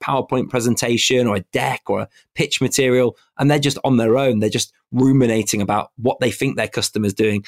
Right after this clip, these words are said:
how they think their customers are trying to solve the problem, rather than pick up the phone and speak to them and actually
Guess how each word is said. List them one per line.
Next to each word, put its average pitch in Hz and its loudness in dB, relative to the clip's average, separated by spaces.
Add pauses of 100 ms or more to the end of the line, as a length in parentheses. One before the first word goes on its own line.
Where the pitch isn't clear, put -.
(120)
how - -6
they 123 -2
think 143 -4
their 117 -4
customers 107 -4
are 101 -2
trying 107 -4
to 101 -2
solve 107 -2
the - -8
problem, 104 -6 (280)
rather 123 0
than 107 0 (220)
pick 143 -2
up 127 -6
the - -4
phone 127 0
and 104 0
speak - -2
to - -6
them 110 0
and 104 -2
actually 110 -2